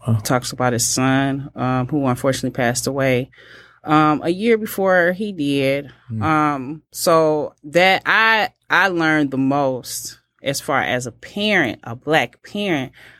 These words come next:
Speaker 2: I learned the most from his autobiography
Speaker 1: Mm.
Speaker 2: and Richard Williams' autobiography.
Speaker 1: Yeah.
Speaker 2: It's, I, it's about three hundred pages, but it's definitely, if you in, if you look at a Black child, you <laughs> need to read that book.
Speaker 1: Wow. Wow.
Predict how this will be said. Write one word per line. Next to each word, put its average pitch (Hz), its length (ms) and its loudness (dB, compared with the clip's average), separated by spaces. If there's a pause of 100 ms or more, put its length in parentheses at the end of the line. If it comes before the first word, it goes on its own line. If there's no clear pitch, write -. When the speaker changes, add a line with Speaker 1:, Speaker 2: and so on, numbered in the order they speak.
Speaker 2:
I 143 140 4
learned 147 240 2
the 139 80 -2
most 131 460 -2 (220)
from 123 300 -4
his 135 180 -4
autobiography 104 1000 -8
Speaker 1:
Mm. 98 260 -6 (100)
Speaker 2:
and 143 320 2 (340)
Richard 139 560 -2
Williams' 135 480 -4
autobiography. 120 1000 -8 (400)
Speaker 1:
Yeah. 110 180 -12 (200)
Speaker 2:
It's, 156 300 -2 (100)
I, 180 200 2
it's 233 180 2
about 160 260 2
three 175 200 -4
hundred 160 260 -2
pages, 147 680 -4 (240)
but 143 240 -4
it's 147 220 -2
definitely, 143 680 -2
if 139 80 -6
you 208 240 -6
in, 151 180 -4 (120)
if 185 180 -8
you 339 140 2
look 220 280 4
at 156 140 4
a 131 40 -6
Black 131 320 -4
child, 127 360 0
you 180 60 2
<laughs> 185 100 4
need 226 120 6
to 233 180 6
read 214 300 4
that 170 300 2
book. 175 220 4
Speaker 1:
Wow. 98 240 2 (600)
Wow. 107 360 -2